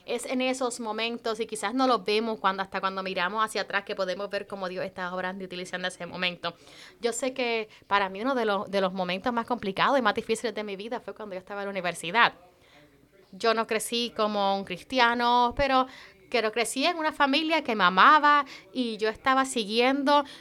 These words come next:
am, un, algo que, que lo que yo pensaba que me iba a hacer feliz, que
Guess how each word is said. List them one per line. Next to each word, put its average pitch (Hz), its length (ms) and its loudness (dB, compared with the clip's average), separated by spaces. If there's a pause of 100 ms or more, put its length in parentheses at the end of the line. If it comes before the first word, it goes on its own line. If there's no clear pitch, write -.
(140)
am, 208 380 -4 (100)
un, 220 220 -4 (100)
algo 285 420 0 (240)
que, 196 680 0 (1080)
que 208 280 0
lo 220 140 -2
que 220 120 0
yo 214 80 0
pensaba 254 300 0
que 254 60 -8
me 254 40 -2
iba 233 80 -2
a - 20 0
hacer 226 200 -4
feliz, 269 440 -6
que 202 340 -2